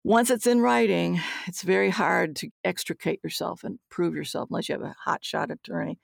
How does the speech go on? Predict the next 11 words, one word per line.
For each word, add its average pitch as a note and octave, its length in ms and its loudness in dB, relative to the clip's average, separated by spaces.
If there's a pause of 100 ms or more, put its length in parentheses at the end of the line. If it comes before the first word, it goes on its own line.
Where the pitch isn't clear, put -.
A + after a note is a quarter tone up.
(200)
to E3+ 80 -10
help E3+ 220 -2
you. D#3 100 -2 (460)
And G#3+ 160 4
why A#3 220 4
this C#4+ 200 -2
was A3 160 0
so G#3+ 560 2 (500)
personal F3+ 720 0
for F3 160 -2
me E3 320 -2